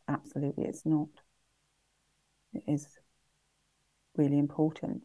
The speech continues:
It's really important for us to put our, our needs first.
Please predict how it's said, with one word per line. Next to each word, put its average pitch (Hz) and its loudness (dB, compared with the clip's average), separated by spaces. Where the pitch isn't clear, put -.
It's 214 0
really 381 4
important 202 6
for - 2
us - -2
to - -12
put - -4
our, 143 4
our 160 6
needs 143 4
first. 151 -4